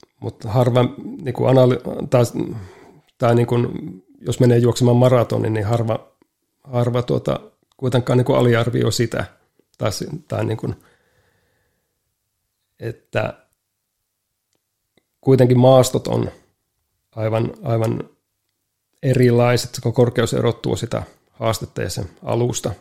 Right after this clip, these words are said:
niin jos nyt lähtisi ajattelemaan, että täysin sieltä sohvalta, niin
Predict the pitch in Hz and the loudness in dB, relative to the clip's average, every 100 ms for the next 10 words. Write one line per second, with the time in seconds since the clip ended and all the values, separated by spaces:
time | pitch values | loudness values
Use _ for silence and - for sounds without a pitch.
0 | - _ _ _ _ _ _ _ _ _ | -16 _ _ _ _ _ _ _ _ _
1 | _ - 120 110 110 107 - _ _ _ | _ -6 -2 0 -2 -4 -10 _ _ _
2 | _ _ _ _ _ _ _ _ _ _ | _ _ _ _ _ _ _ _ _ _
3 | - 120 107 123 139 139 131 123 123 - | -10 -6 -2 2 2 2 0 0 -2 -4
4 | - 127 113 - 113 113 113 123 123 - | -2 0 0 0 0 2 0 -2 -4 -8
5 | 120 - - _ _ _ _ _ _ _ | -8 -12 -20 _ _ _ _ _ _ _
6 | _ _ _ _ - 123 123 127 117 123 | _ _ _ _ 2 4 4 2 -2 -2
7 | 117 113 123 104 113 117 65 64 - | -4 -2 -2 0 -2 -2 -4 -4 -6